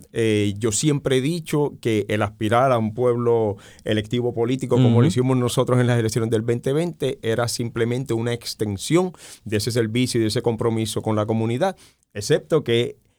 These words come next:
Speaker 1: en esta ocasión iba a venir con recursos y con responsabilidades. Pues, eh, lamentablemente las cosas no,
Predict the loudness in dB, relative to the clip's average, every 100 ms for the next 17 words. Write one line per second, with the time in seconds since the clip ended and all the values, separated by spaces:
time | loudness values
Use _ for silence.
0 | _ -2 0 2 2 2 2 0 2 2
1 | 2 0 0 0 2 -2 -2 -4 -2 -4
2 | -4 -6 0 0 0 -2 -2 -6 -4 -6
3 | -4 -4 -2 -4 -6 -18 -20 _ _ 2
4 | 4 4 2 2 2 2 0 2 2 2
5 | 0 0 -2 0 -2 0 0 0 0 0
6 | 0 0 -2 -6